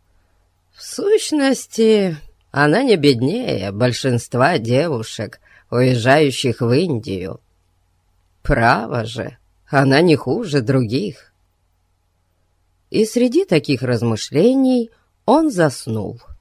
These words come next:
Нужно ли говорить, что мисс Шарп — долго томилась бессонницей, всё думая, приедет он завтра или нет?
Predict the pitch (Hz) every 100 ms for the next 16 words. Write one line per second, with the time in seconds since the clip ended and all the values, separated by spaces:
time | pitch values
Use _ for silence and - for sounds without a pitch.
0 | _ _ _ _ _ _ _ _ _ _
1 | _ _ _ 135 151 240 330 302 277 220
2 | 151 151 139 131 160 190 - - - -
3 | 143 127 123 - 135 160 262 240 - -
4 | _ _ _ _ _ _ 120 123 143 220
5 | 269 247 139 127 147 131 135 180 151 117
6 | 139 - 131 160 165 113 101 - 113 -
7 | - _ _ _ _ - - 214 214 185
8 | 294 285 151 110 101 - 139 127 117 139
9 | 214 226 220 208 185 190 185 - 165 160
10 | 160 _ _ - 127 123 120 123 202 214
11 | -